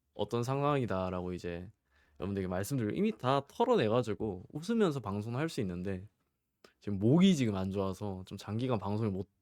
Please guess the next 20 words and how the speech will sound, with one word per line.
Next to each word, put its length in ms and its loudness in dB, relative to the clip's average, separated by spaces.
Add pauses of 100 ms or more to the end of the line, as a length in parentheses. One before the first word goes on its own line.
(180)
합니다. 560 -2 (220)
좀 140 -8
오랜 240 2
기간. 220 -6
그래서 360 -2 (560)
지금 400 -8
오늘도 460 2
일어나고 760 2
몇 160 2
마디 240 6
안 140 2
했거든요. 480 -6
목이 280 0
아파가지고. 600 -4
그래서 340 -8 (840)
아마 160 -2
이번 400 4
주까지는 760 -4
조금 240 -8
쉬고 560 -4